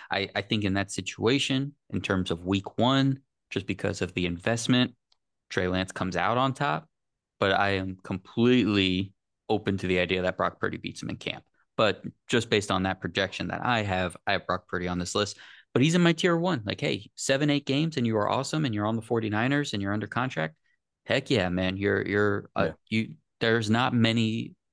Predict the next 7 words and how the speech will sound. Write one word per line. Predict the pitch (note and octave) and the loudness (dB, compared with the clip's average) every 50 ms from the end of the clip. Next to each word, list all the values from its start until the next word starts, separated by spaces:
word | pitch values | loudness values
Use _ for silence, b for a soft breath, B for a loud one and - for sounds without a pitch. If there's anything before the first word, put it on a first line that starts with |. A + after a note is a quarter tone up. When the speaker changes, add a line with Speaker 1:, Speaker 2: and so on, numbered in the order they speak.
| _ _ _ | _ _ _
Speaker 1:
situations | - - - B2+ A#2 - A#2 G#2+ G2+ G2+ G2 - G2+ F#2+ F#2+ | -12 -2 0 0 2 4 4 4 6 4 4 2 -2 -4 -4
Kyle | - - F#2+ F#2+ F#2+ | -4 -4 -2 -2 -2
Shanahan | F#2+ - F#2+ F#2+ F#2 F2+ F#2 F#2 | -2 -2 -2 -2 0 0 0 -2
would | F2+ F2+ | -2 -4
feel | - - - G#2 G2+ F#2+ | -6 -4 0 2 2 2
better | F#2 - - F#2 F#2 F#2 F#2 F#2 F2+ | 2 0 -2 0 0 2 0 0 -2
about, | F2+ - - E2+ E2+ E2+ E2+ - - | -4 -4 -4 -2 0 0 0 -2 -4